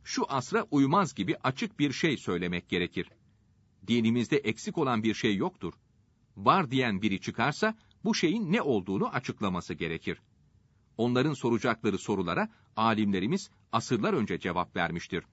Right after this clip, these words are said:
Sekiz Nisan bin dokuz yüz seksen üç günü Karyunes Üniversitesi'nin konferans salonunda bir büyük ilim adamı, bir büyük yazar Roger Garodi diyor ki,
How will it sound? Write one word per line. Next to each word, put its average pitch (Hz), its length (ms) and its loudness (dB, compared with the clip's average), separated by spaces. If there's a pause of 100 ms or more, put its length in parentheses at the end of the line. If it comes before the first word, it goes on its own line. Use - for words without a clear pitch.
(1500)
Sekiz 220 480 0
Nisan 190 420 0
bin 170 140 0
dokuz 185 340 2
yüz 190 140 -2
seksen 156 380 0
üç - 240 -2
günü 117 300 -2 (280)
Karyunes 175 640 0
Üniversitesi'nin 120 920 0
konferans 139 600 -2
salonunda 90 540 -2 (440)
bir 127 240 6
büyük 160 340 0
ilim 135 240 4
adamı, 104 360 0 (420)
bir 131 280 2
büyük 156 320 2
yazar 131 440 2 (320)
Roger 147 360 4 (120)
Garodi 135 480 0
diyor 160 240 2
ki, - 240 -10